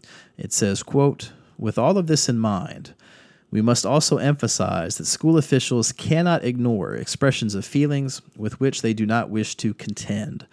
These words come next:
They cannot infringe on their students' right to free and unrestricted expression as guaranteed to them under the First Amendment to the Constitution, where the exercise of such rights in the school buildings and school rooms do not materially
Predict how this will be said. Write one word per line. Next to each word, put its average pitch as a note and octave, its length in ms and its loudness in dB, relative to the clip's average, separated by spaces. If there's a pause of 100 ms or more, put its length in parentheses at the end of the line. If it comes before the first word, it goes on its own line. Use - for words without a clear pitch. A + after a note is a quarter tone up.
(420)
They G2+ 100 -6
cannot A2+ 340 2
infringe D3+ 560 0
on A#2+ 140 0
their A2+ 100 0
students' G#2+ 440 -2
right A#2 260 2
to G#2+ 100 -4
free B2+ 400 0
and A2 120 -2
unrestricted G#2+ 600 -2
expression C3+ 580 0
as G#2+ 200 -6
guaranteed A2 600 -2
to B2+ 100 -2
them A2+ 220 -2
under G2+ 220 -4
the F#2 100 -6
First - 340 -6
Amendment G2+ 360 -2
to - 80 -14
the - 80 -8
Constitution, B2+ 880 -4 (480)
where A2 160 2
the G#2 140 0
exercise B2 580 2
of G#2+ 100 -2
such - 280 -2
rights G#2 340 0
in C3+ 180 2
the C#3 60 2
school B2+ 320 0
buildings G#2+ 580 2
and G2+ 120 -2
school G2+ 300 -4
rooms A2 500 0
do A2 120 -4
not A2+ 300 -2
materially D3+ 840 2